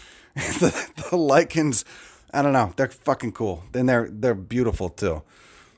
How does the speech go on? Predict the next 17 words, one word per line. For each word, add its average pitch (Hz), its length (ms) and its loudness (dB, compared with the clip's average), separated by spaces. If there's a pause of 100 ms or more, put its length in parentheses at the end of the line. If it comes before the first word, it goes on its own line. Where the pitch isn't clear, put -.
(120)
But, 107 280 -4
uh, 104 140 2
yeah, 104 240 0
like 101 180 0
I 110 40 -2
said, 104 240 -2
you 101 80 -6
gotta 107 240 2
get 104 100 2
a 92 60 0
scope 107 360 2
and 95 80 -6
you 92 60 -4
gotta 95 220 -4
go 90 120 -6
small. 92 360 -4
So, 101 240 -6